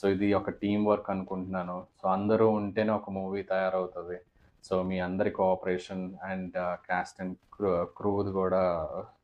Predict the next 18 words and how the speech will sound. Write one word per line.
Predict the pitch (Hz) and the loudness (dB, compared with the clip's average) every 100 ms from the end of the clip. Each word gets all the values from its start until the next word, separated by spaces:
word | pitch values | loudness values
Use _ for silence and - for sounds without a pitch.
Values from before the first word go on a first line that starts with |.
| - | -2
చాలా | 87 87 | 0 0
కోఆపరేషన్ | 90 87 80 87 - 90 | 0 -2 0 -4 -4 -6
ఉండడం | 87 87 87 | -4 -4 -4
వల్ల | 87 85 85 82 - _ _ - | -4 -2 -2 -4 -10 _ _ -6
మేమందరం, | 87 85 85 90 85 82 - _ _ _ | -2 0 0 0 -2 -6 -14 _ _ _
uh, | 82 82 78 78 71 - _ - | 0 2 0 -2 -8 -14 _ -8
ఇంత | 90 90 | -6 -4
మంచి | 87 85 85 | -4 -4 -4
మూవీ | 87 87 87 - | -2 -2 -2 0
చేయగలిగాం. | 82 82 80 85 80 - _ - | 0 0 -2 -4 -8 -12 _ -4
Thank | 90 92 | -2 -2
you | |
so | - 90 87 | -2 0 2
much, | 92 90 - - | 2 0 -2 -2
uh, | 90 85 82 82 - 92 | 0 0 -2 -4 -8 -4
uh, | 82 82 78 - | -2 -2 -6 -10
నాకు | 92 87 - 87 | -4 -4 2 2
యాక్టర్స్‌కి. | 85 85 87 - - 92 | 2 0 -6 -8 -8 -8